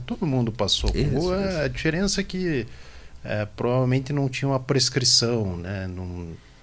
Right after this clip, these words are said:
Speaker 1: num, nessa plataforma. É, mas aí eu vou dar minha opinião pessoal enquanto
Speaker 2: Claro.
Speaker 1: médico. Eu acho que isso ajudou muito o médico bem capacitado.
Speaker 2: Legal.
Speaker 1: Né? Porque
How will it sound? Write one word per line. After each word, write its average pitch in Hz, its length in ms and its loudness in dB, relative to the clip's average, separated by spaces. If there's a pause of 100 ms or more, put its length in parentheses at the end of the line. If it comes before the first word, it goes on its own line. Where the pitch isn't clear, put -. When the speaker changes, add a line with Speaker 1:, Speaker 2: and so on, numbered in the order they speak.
(320)
Speaker 1:
num, 95 360 -4
nessa 104 340 -4
plataforma. 98 680 -6 (880)
É, 117 580 2 (380)
mas 147 240 -2
aí 165 180 2
eu 202 80 2
vou 185 100 2
dar 180 140 0
minha 185 180 4
opinião 175 400 0
pessoal 165 600 4
enquanto 139 320 2
Speaker 2:
Claro. 196 120 8
Speaker 1:
médico. 117 800 0 (540)
Eu 147 140 -4
acho 170 220 -2
que - 160 -2
isso 180 240 0
ajudou 165 340 4
muito 170 500 2
o 104 320 2
médico 135 880 0 (240)
bem 127 280 0
capacitado. 131 880 -2
Speaker 2:
Legal. 101 260 -8 (140)
Speaker 1:
Né? 143 320 -4
Porque 151 640 0